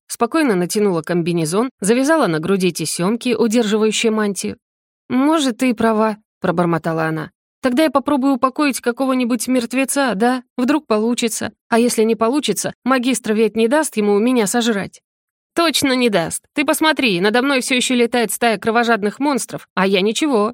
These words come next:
держусь". "Ты бы их спровадила уже, а? Страшно, сил нет.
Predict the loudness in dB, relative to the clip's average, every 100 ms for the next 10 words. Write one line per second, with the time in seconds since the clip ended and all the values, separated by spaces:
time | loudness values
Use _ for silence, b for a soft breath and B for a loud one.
0 | 0 0 2 0 0 0 -4 -10 _ _
1 | _ _ _ 2 4 4 2 2 4 4
2 | 2 0 0 2 2 2 0 -4 -12 -2
3 | 0 0 0 -4 0 0 0 0 -2